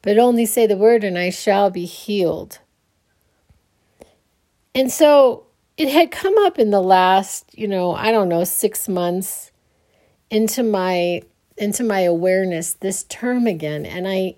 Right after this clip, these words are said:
it was just this gnawing on me. And I, I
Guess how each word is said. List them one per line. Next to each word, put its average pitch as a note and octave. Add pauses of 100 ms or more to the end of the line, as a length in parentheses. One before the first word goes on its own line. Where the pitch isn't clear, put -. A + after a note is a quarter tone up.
it G3+
was G#3
just B3
this G#3
gnawing G#3+
on F3
me. E3+
And E3+
I, E3+
I F3+